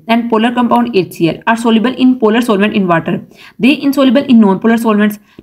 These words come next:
Non-polar solutes like naphthalene, iodine, sulfur are soluble in non-polar solvents such as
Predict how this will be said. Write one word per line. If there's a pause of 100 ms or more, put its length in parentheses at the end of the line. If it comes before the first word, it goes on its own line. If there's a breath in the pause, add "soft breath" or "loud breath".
Non-polar
solutes
like
naphthalene,
iodine,
sulfur
are
soluble
in
non-polar
solvents
such
as